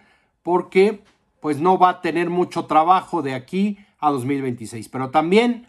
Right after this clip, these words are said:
ojo, los equipos y los constructores tendrán que estar trabajando desde ya,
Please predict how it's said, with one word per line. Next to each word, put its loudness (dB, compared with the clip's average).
ojo, 0
los 0
equipos 0
y -4
los 0
constructores -2
tendrán 0
que 0
estar 0
trabajando 0
desde -4
ya, 0